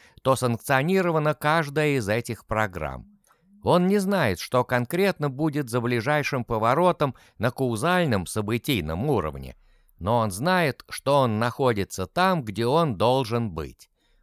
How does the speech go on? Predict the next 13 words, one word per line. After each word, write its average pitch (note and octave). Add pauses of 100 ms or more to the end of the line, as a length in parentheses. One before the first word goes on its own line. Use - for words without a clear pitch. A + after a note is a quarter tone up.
Он C#3
делает A2
то, F3
что B2
он E3
должен B2+
делать. E2+ (560)
И A#2
это C#3+
его C#3
ощущение C#3+
очень D3
устойчиво. D#2